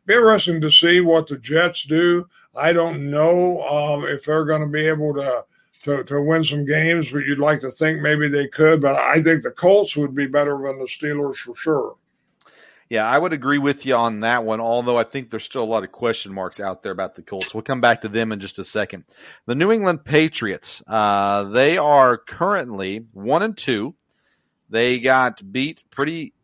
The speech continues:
Speaker 2: pretty handily by the Saints this last week, twenty-eight to thirteen. Uh, their one win was against the Jets. <laughs> They lost to the Dolphins and the Saints. Now they go and face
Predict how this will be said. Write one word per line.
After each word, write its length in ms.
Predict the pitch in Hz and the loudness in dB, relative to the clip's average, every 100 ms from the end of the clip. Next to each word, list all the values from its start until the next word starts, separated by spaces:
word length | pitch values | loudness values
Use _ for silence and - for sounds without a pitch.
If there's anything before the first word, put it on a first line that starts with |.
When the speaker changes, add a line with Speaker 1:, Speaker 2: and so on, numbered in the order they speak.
| _ | _
Speaker 2:
pretty 400 | 151 147 139 120 | -6 -4 -4 -4
handily 500 | 127 156 123 95 123 | -4 -4 -4 -4 -8
by 240 | - 104 | -4 -2
the 100 | 98 | -2
Saints 440 | - 120 127 117 - | -4 -4 -4 -8 -12
this 240 | 107 - | -12 -2
last 340 | 110 113 - | 0 0 -2
week, 220 | 104 107 - | -8 -10 -10
twenty-eight 500 | 113 123 120 120 113 | -8 -4 -2 -4 -4
to 100 | 104 | -10
thirteen. 1000 | - 123 - - - 139 107 87 107 _ _ _ _ _ _ _ _ | -4 -4 -6 -18 -12 -8 -8 -12 -18 _ _ _ _ _ _ _ _
Uh, 600 | 113 117 117 117 117 117 117 117 | 0 2 4 2 2 0 -2 0
their 640 | 131 131 131 127 127 127 - | 2 4 2 2 0 -2 -4
one 520 | 110 110 151 214 165 | -8 0 0 2 0
win 260 | 170 185 | -2 0
was 140 | 165 123 | -2 -4
against 340 | 127 143 - | -4 -6 -8
the 80 | 117 | -12
Jets. 720 | 113 139 151 120 - - - _ _ - - _ | -6 2 4 2 -4 -10 -12 _ _ -16 -16 _
<laughs> 140 | 151 - 139 _ - _ | -6 -4 -6 _ -20 _
They 80 | 117 | -2
lost 360 | 123 135 143 - | 4 4 4 -2
to 60 | |
the 80 | 127 | -6
Dolphins 540 | 117 123 131 131 123 110 | 0 2 2 0 -8 -8
and 100 | 110 | -10
the 80 | |
Saints. 380 | 101 123 117 - | -6 -4 -4 -6
Now 160 | 117 131 | -2 0
they 140 | 135 | 0
go 200 | 123 123 | 0 -2
and 140 | 117 - | -2 -2
face 380 | 120 117 - | -2 -4 -10